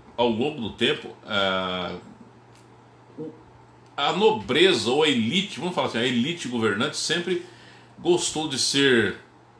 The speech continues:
bajulada, gostou de se, de, de assistir, é, de, é, en-, encenações ou algumas celebrações em sua honra, por exemplo.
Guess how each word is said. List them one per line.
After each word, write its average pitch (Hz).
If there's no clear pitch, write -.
bajulada, 127
gostou 180
de 156
se, 156
de, 135
de 131
assistir, 123
é, 117
de, 104
é, 92
en-, 104
encenações 120
ou 139
algumas 131
celebrações 113
em 151
sua 131
honra, 113
por 110
exemplo. 90